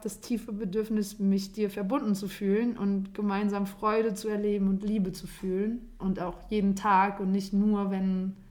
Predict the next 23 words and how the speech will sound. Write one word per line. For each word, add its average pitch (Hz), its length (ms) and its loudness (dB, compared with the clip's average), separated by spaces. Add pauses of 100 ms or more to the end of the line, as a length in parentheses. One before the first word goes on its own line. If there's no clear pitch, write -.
(120)
gerade 190 360 -6
Raum 226 200 2
dafür 196 240 -6
geschaffen 190 440 -4
wird. 214 260 -4 (680)
Und 214 160 -2
deshalb, 233 540 0
jetzt 196 340 -4
Ebene 196 300 2
vier 240 540 0 (160)
mit 196 180 -4
dem 190 80 -6
Appell, 226 560 -2 (720)
wünsche 220 300 0
ich 226 120 -4
mir, 226 280 -2
dass 208 560 -4 (600)
manchmal 262 920 0
die 240 120 -4
Spontanität 208 760 -2
in 214 100 -2
unserer 202 280 -2
Beziehung 226 720 -2